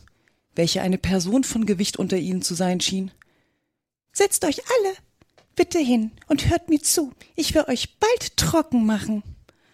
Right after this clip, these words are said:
Alle setzten sich sogleich in einen großen Kreis nieder, die Maus in der Mitte. Alice hatte die Augen erwartungsvoll auf sie gerichtet, denn sie war überzeugt, sie werde sich entsetzlich erkälten, wenn sie nicht bald sehr trocken werden würde.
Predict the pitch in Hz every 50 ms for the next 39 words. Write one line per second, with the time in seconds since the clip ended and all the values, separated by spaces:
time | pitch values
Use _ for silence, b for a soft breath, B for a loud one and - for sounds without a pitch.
0 | b b b b 190 202 247 269 247 - 226 214 - - 226 202 214 208 - -
1 | 208 - 196 202 190 - 185 180 170 165 - 160 156 190 214 233 269 240 - 269
2 | 269 - - - 190 190 190 - - 180 165 165 180 175 170 175 175 165 b b
3 | b b b b b b - 180 165 156 170 202 240 233 - 240 220 214 185 160
4 | 151 - 147 139 143 143 - - - - _ _ - b b b b b b b
5 | - - 294 320 - - 240 - 185 165 170 - 151 160 175 196 190 160 143 160
6 | 170 180 185 190 - - - - 185 185 185 - 180 156 - 196 180 175 170 151
7 | 170 165 - - 165 160 - - b b b b b b b b - 196 185 170
8 | 190 208 185 208 208 190 180 202 202 - - - 226 190 165 - - - 180 175
9 | 185 175 170 170 170 - - - _ _ - 185 170 - - - 170 - - -
10 | 190 - - 104 170 - - 196 202 180 - 185 - 196 - b b b b b
11 | b b b b - 208 190 165 180 185 175 - - 185 170 175 - - 208 -
12 | - - 220 - 190 170 160 156 160 160 160 160 147 156 156 156 160 160 165